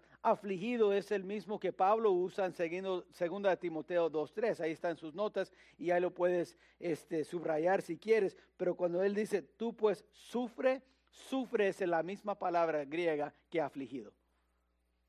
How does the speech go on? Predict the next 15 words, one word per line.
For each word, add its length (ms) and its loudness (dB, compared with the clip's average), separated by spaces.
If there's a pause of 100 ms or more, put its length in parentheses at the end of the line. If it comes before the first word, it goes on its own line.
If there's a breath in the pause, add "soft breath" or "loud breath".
(360)
"Tú 160 -2
pues 200 2
sufre 640 0
penalidades 760 2
como 260 -4
buen 220 -2
soldado 340 2
de 100 2
Jesucristo". 540 -6
Pablo 260 -4
está 120 -6
diciendo, 360 -4
en 160 -6
esas 200 -2
disi-, 320 -10